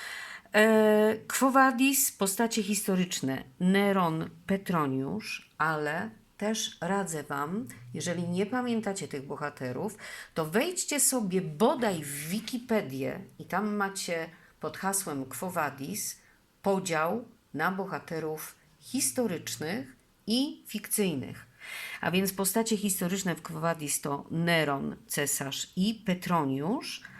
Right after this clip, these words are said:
wuj Marka Winicjusza, a fikcyjne to właśnie Marek Winicjusz, Ligia, Chilon, Chilonides i Glaucus.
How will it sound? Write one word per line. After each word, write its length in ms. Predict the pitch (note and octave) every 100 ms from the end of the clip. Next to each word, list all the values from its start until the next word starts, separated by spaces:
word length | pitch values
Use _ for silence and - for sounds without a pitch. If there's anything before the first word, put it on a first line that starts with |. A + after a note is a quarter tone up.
| - - - -
wuj 520 | C#3 D#3+ D#3+ D3+ D3+
Marka 380 | D3+ D3 D3+ D3
Winicjusza, 840 | D3 C#3+ C#3 - C3 C3 F#3+ G#3+ -
a 100 | C4+
fikcyjne 800 | C4+ D#3 - - G#3 D#3+ C3 B2+ -
to 140 | A#3
właśnie 640 | B3+ B3 A#3+ G3+ F3+ E3+ - _ _ -
Marek 340 | C3 B2+ D3+
Winicjusz, 840 | E3+ G#3+ A3+ A3+ G3 F3 F3 F3 -
Ligia, 720 | D#3 F3 G#3 F3 E3+ E3+ E3 F3 - - -
Chilon, 600 | - - A#3+ A3 G#3 G3
Chilonides 1000 | F#3+ G3 F#3 F#3 F3+ E3+ E3+ E3 D#3+ - - _ _ G#3+
i 300 | A3+ C4 -
Glaucus. 920 | D#3+ G3 A3 G3+ F#3 - A#2 A2 -